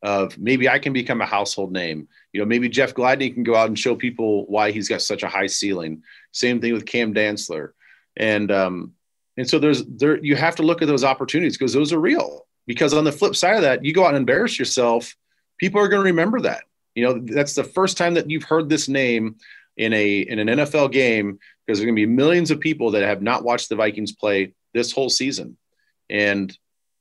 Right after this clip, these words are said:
and they want to see what Dalvin Cook is about. They wanna see what Kirk Cousins about. They wanna see who Justin Jefferson is. Like, is he, is he really living up to the hype? And as, as fair or, or unfair as that is to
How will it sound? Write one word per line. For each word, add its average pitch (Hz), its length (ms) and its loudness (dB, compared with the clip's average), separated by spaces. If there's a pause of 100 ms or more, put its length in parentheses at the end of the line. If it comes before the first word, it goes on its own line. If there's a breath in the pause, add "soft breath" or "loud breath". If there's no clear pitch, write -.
(260)
and 110 180 -2
they 131 140 4
want 127 360 0
to 123 100 0
see 117 580 -2 (120)
what 113 180 -2
Dalvin 123 340 0
Cook 214 220 -2
is 277 120 -2
about. 78 340 -6 (100)
They 107 140 0
wanna 127 180 0
see - 200 -2
what 135 220 -2
Kirk - 220 -6
Cousins 208 320 0
about. 82 340 -6 (180)
They 110 100 2
wanna 196 160 4
see 254 220 2
who 302 180 4
Justin 143 380 0
Jefferson 101 500 -2
is. 80 240 -10
Like, 101 220 -2
is 117 120 2
he, 117 160 0
is 120 100 0
he 139 100 4
really 165 260 4
living 160 220 2
up 160 140 -4
to 165 60 2
the 147 80 2
hype? 170 240 0 (340 loud breath)
And 131 100 2
as, 123 140 2 (120)
as 127 200 -2
fair 190 640 2
or, 123 100 -2
or 127 260 0
unfair 160 460 2
as 107 140 -2
that 113 240 0
is 101 460 0 (400)
to 110 240 -4